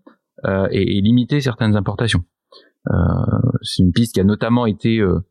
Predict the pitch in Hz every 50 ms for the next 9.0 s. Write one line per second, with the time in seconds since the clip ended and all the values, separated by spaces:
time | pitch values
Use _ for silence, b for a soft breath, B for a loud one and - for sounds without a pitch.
0 | _ b b b b b b _ - - - - - 120 - 95 95 - - -
1 | 95 - 135 127 113 98 98 - 117 117 110 98 - 98 92 95 113 - 101 98
2 | - - 110 95 104 104 101 101 110 107 101 98 92 - 104 90 87 - _ _
3 | _ _ _ _ _ _ _ _ _ _ _ _ _ _ _ - B B B B
4 | B B B B _ _ - - - - - 113 110 - 139 135 131 127 104 -
5 | - - 90 - - - 92 98 117 110 - - 107 104 117 117 110 101 92 85
6 | - - - - - - 110 104 101 98 - 101 98 92 - 107 98 92 104 104
7 | 98 - 101 101 113 131 147 170 185 - B B B B B B B _ - -
8 | - 107 101 98 98 98 95 95 92 - - - - - 110 - - 92 - -